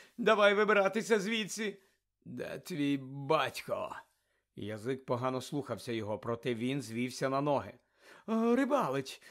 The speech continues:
А ти сядь, будь ласка, я викличу лікаря". "Ні, зачекай". Молен, похитуючись, вийшов у кухню. На холодильнику лежала коробка з кексом. На ній було написано:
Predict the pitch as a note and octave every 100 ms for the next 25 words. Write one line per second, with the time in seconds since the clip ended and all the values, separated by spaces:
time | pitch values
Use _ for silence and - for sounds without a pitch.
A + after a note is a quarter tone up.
0 | - - E3+ - G3 - - A3+ D#3 B2
1 | C3 A#2+ - D3+ - - - A3 G3 F#3+
2 | G3+ G3+ G#3+ G#3+ G#3+ A3+ A3 G#3+ D3 B2+
3 | - G#2+ A2+ A2 A#2 A#2 G#2+ C3+ - D#3
4 | D3 F#3+ D3 G2 - _ _ _ _ _
5 | _ _ - G#2+ A2 A2+ B2+ C3 D3+ C#3
6 | _ _ - D3+ - C3+ C3 C#3 C#3 D3+
7 | - A#2 B2 B2+ C3+ C3+ D#3+ - - -
8 | _ _ _ _ _ - - - G#2+ A2
9 | A2+ C3+ C#3+ C#3+ C#3+ B2+ A#2+ C3+ C3+ B2+
10 | C3 B2 - B2+ - C3+ - - - _
11 | _ - - C#3 B2 B2 C3+ D3+ D3 D3+
12 | C#3+ D3 D3 E3 C3+ A#2 F2+ -